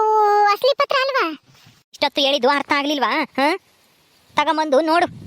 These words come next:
Speaker 2: ಅದ್ರಾಗೆ. ಹಾ, ಯಾವ ಸೀಲು ಇಲ್ಲ, ಎಂಥದ್ದು ಇಲ್ಲ, ಬರೇನೆ ಅದ್ರಾಗ ಬರ್ದಿರೋದು ಅಷ್ಟೇನೆ. ಇಷ್ಟಕ್ಕೂ ಅದು ರಿಜಿಸ್ಟರ್ ಆಗನೂ ಇಲ್ಲ.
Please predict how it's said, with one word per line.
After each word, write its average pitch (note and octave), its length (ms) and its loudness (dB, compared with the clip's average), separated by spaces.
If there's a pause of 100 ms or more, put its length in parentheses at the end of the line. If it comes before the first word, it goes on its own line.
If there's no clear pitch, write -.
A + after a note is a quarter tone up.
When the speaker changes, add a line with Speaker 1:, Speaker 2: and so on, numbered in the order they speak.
(320)
Speaker 2:
ಅದ್ರಾಗೆ. C#4+ 220 -2
ಹಾ, C#4 460 0 (120)
ಯಾವ C#4 160 -2
ಸೀಲು D#4 300 -2
ಇಲ್ಲ, D#4 140 -2
ಎಂಥದ್ದು D4 360 0
ಇಲ್ಲ, D4+ 100 2 (180)
ಬರೇನೆ D4 440 -2
ಅದ್ರಾಗ B3+ 380 -2
ಬರ್ದಿರೋದು C4 420 0
ಅಷ್ಟೇನೆ. C#4+ 300 -2 (680)
ಇಷ್ಟಕ್ಕೂ C#4+ 300 -2 (360)
ಅದು A3+ 160 -4
ರಿಜಿಸ್ಟರ್ A#3+ 360 -2
ಆಗನೂ C#4+ 240 0
ಇಲ್ಲ. D4 140 -2